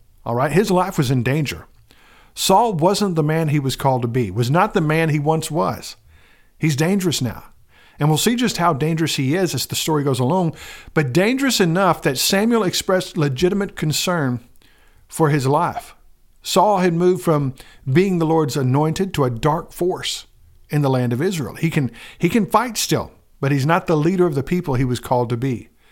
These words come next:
You'll notice in that passage, God didn't counter Samuel's assertion that his life was in danger. Instead, God gave him a tactic for disguising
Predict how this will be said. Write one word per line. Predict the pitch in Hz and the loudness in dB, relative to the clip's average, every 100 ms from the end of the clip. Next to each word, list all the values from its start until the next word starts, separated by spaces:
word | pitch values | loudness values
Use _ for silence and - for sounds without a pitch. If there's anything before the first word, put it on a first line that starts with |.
| _ _ _ _ _ _ _ _ _ - | _ _ _ _ _ _ _ _ _ 0
You'll | 143 | 2
notice | 156 175 170 | 4 2 2
in | |
that | 151 113 | 0 -2
passage, | - 180 185 143 120 - - - _ 127 | -2 -2 0 -2 -2 -10 -20 -20 _ 0
God | 165 180 170 | 2 2 2
didn't | 175 156 | 0 0
counter | - 185 185 147 - - | 0 2 2 0 -2 -10
Samuel's | - 165 165 160 139 | -4 0 2 2 0
assertion | 165 - 190 175 147 | 0 0 0 2 0
that | 139 | 0
his | 143 127 | 0 2
life | 139 165 156 | 2 0 0
was | 131 | 2
in | 127 | 2
danger. | 123 170 165 107 - - - - - _ - | 2 0 -2 -4 -8 -20 -20 -20 -20 _ -2
Instead, | 143 - 185 165 | -2 2 0 2
God | 165 156 | 0 2
gave | 165 156 | 0 0
him | 135 | -2
a | |
tactic | - - 214 - - - - - | -2 -2 -2 -2 -8 -10 -20 -20
for | - 156 | -4 -2
disguising | 147 - - 170 190 160 139 | 0 0 0 0 0 0 -2